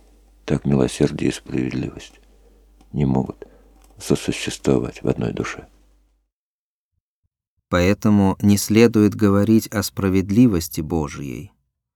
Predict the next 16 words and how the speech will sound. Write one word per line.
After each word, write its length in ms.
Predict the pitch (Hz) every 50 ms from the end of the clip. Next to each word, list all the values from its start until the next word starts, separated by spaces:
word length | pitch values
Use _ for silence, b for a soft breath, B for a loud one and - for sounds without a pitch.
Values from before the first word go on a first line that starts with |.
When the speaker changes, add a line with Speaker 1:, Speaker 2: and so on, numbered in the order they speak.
| _ _ _ _ -
Speaker 2:
а 80 | 82 85
можно 340 | 87 95 98 98 110 104 98
говорить 500 | 90 104 101 101 101 101 101 98 _ _
только 440 | - 120 123 131 131 - - 117 - -
о 100 | 107 98
милосердии, 960 | 98 95 92 90 92 87 85 - - 120 127 127 123 101 82 71 64 58 - _ _ _ _ _ _ _ _ _ _ _ -
превосходящем 1080 | - 85 85 87 87 87 - - 90 82 80 101 107 110 107 - - 107 104 101 - _ _ _ _
всякую 500 | - - - 110 104 101 - - 101 95
справедливость. 1040 | 98 - - 104 104 101 107 101 110 101 104 87 69 55 53 - - - - - _ _ _ _ _ _ _ _ _ _ _ _ _ _ _ _ _ _ _ _ _ _ _ _ _ _ _ _ _ _ _ _ _ _ _ _ _ - - -
Speaker 1:
Как 200 | - - - -
песчинка 600 | - 76 - - - - 90 87 - - - 76
не 140 | 71 71
уравновешивает 880 | 71 73 73 76 69 71 69 71 69 80 90 85 - - 69 71 71 69
большее 460 | 69 65 71 73 69 - - - -
количество 640 | - - 76 65 64 64 - - - - - - -
золота, 460 | 69 71 69 60 57 - - _ -